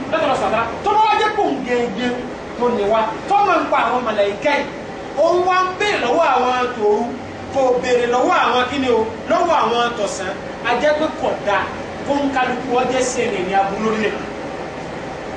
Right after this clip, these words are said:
Hmm. Sọ̀gbọ́n tí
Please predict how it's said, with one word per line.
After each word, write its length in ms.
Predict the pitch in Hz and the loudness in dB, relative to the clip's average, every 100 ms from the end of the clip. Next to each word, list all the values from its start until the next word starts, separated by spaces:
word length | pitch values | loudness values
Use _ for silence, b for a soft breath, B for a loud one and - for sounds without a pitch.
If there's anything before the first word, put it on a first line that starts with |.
| - - - - | -10 -10 -10 -8
Hmm. 220 | - 285 - - - - - - - - - - - - - - 370 - - - - - - - - - 160 160 | -6 -6 -6 -8 -10 -10 -10 -10 -10 -10 -10 -10 -10 -10 -10 -10 -10 -10 -10 -10 -10 -10 -10 -10 -10 -10 -10 -8
Sọ̀gbọ́n 340 | - 247 196 202 | -4 -2 0 -2
tí 180 | 214 | -4